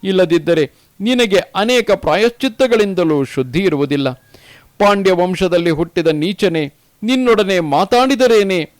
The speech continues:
ಹತ್ತು ಸಾವಿರ ಬ್ರಹ್ಮಹತ್ಯೆಗಳು ಸಂಭವಿಸುವವು. ನೀನು ಇಲ್ಲಿಂದ ಹೊರಡು." ದ್ವಿಜವರಿಯರೇ, ನೀನು ಇಲ್ಲಿಂದ ಹೊರಡು. ದ್ವಿಜವರಿಯರೇ,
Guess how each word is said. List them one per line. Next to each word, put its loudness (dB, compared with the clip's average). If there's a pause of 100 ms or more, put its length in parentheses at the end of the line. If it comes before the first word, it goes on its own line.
(200)
ಹತ್ತು -2
ಸಾವಿರ 0
ಬ್ರಹ್ಮಹತ್ಯೆಗಳು 0
ಸಂಭವಿಸುವವು. -4 (400)
ನೀನು -2
ಇಲ್ಲಿಂದ 0
ಹೊರಡು." 0 (640)
ದ್ವಿಜವರಿಯರೇ, 2 (420)
ನೀನು 0
ಇಲ್ಲಿಂದ 0
ಹೊರಡು. 0 (680)
ದ್ವಿಜವರಿಯರೇ, 2